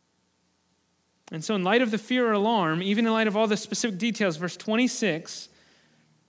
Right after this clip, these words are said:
tells us the court will sit in judgment.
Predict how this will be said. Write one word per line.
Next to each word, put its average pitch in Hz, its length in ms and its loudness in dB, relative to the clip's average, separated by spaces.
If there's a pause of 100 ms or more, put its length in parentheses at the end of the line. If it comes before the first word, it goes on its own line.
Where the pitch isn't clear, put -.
(300)
tells 226 340 0
us 180 180 0
the 180 160 -2
court - 640 0
will 214 460 0
sit 202 500 -2
in 202 280 -4
judgment. 220 680 -8